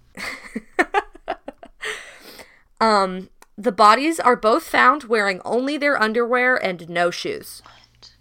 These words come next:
Speaker 1: Yeah.
Speaker 2: Well, sure, all their clothes were apparently back in the tent.
Speaker 1: Not all, but a lot
Speaker 2: But
Speaker 1: of it.
Speaker 2: most of them.
Speaker 1: Yeah. Uh, the branches above them are broken,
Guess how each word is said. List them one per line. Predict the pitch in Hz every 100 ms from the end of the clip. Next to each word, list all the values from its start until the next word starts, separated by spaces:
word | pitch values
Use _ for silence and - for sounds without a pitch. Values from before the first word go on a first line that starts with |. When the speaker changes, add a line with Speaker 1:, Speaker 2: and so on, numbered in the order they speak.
| _ _ _ _ _ _
Speaker 1:
Yeah. | 156 -
Speaker 2:
Well, | 269 254
sure, | 339 240
all | 190
their | 226
clothes | 220 277 269 220
were | 220
apparently | 226 233 220 226
back | 226 220 226
in | 233
the |
tent. | 226 277 208 - - _ - -
Speaker 1:
Not | - 339 392
all, | - 294 170 - -
but | 233 220
a |
lot | 202 214 202
Speaker 2:
But | 202
Speaker 1:
of | 254
it. |
Speaker 2:
most | 269 247 -
of | 190 -
them. | 120 101 _ _
Speaker 1:
Yeah. | 196 175 - - _ _ _ _ _ _
Uh, | 214 208 202
the | 220
branches | 190 247 277 381 294
above | 220 208 208 214
them | 294 302
are | 202
broken, | 185 180 185 - 285 311 339